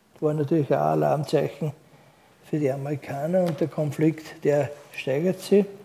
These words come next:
Hauptknackpunkt war also die Landreform. Vier Prozent der Landbesitzer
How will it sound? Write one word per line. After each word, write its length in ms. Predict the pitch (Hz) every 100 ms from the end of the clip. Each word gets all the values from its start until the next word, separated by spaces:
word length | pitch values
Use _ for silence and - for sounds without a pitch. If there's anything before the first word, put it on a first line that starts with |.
| _
Hauptknackpunkt 1200 | - 156 165 - - 151 156 - - 156 156 -
war 120 | 156 165
also 180 | 143
die 140 | 151 151
Landreform. 880 | 131 139 147 151 143 - 135 127 120 - -
Vier 320 | - - 190 233
Prozent 600 | - 185 - 165 170 - - - - -
der 120 | 156
Landbesitzer 1000 | 143 135 160 - 190 - 180 - - 170